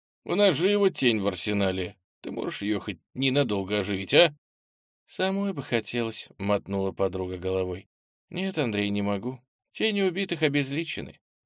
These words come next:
Ты сильно расстроен?» «Если честно, то очень. Девчонку жалко.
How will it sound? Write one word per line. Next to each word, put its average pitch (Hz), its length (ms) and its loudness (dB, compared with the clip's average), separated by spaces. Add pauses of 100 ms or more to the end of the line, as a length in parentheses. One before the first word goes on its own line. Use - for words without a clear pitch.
(100)
Ты 190 120 -2
сильно 233 300 0
расстроен?» 131 580 0 (680)
«Если 107 340 0
честно, 123 440 0
то 107 280 2
очень. 98 380 -2 (280)
Девчонку 151 760 -2
жалко. - 520 -16